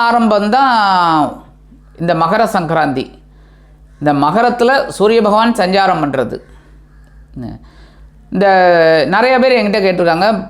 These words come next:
"பொங்கல் வைக்கிறதுக்கு நல்ல நேரம் சொன்னா ரொம்ப சௌரியமா இருக்கும்" அப்படின்னு கேட்குறாங்க.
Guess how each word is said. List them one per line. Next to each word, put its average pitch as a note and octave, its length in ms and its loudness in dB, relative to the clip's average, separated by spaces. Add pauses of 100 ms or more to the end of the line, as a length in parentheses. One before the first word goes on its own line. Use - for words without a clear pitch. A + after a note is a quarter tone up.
"பொங்கல் B3+ 420 0
வைக்கிறதுக்கு G3 640 0
நல்ல F#3 420 2
நேரம் G3 640 0
சொன்னா E3+ 260 0
ரொம்ப E3 320 0 (500)
சௌரியமா A3+ 460 2
இருக்கும்" D#3+ 500 0 (120)
அப்படின்னு C#3+ 360 -2
கேட்குறாங்க. A#2 500 -6